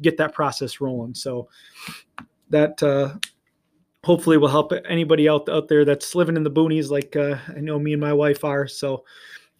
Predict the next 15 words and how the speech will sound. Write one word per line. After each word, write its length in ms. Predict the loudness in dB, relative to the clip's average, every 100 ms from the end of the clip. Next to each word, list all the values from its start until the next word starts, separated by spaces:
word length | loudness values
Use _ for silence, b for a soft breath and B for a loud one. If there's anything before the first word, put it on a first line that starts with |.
| -8
um, 420 | -4 -2 -2 -6 -10
if 140 | -10 2
those, 440 | 4 4 2 -6 -6
if 200 | -6 -2
that's 260 | 2 2 2
a 40 |
need 240 | 0 0 2
for 160 | 4
you, 140 | 6 4
please 420 | -2 0 2 2
get 140 | 0
a 40 | 2
hold 200 | 2 2
of 60 |
me. 180 | -2